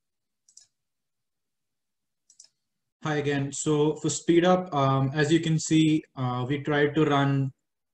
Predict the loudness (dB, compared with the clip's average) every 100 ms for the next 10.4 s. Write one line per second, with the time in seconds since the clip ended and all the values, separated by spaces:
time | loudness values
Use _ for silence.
0 | _ _ _ _ -6 0 2 2 2 2
1 | 2 2 -2 -8 _ _ _ -2 2 4
2 | 4 2 -2 -14 _ -10 -2 2 4 2
3 | 2 2 2 0 2 0 0 -6 _ _
4 | _ -4 2 4 4 4 2 -4 _ _
5 | -4 -2 -2 0 0 0 -2 -2 -2 0
6 | 0 0 0 0 0 0 0 0 0 0
7 | 0 0 0 -4 -12 _ _ _ _ -2
8 | 0 2 4 2 -2 -10 _ -4 -2 0
9 | 0 2 4 4 2 0 -4 2 4 4
10 | 2 -2 -4 -4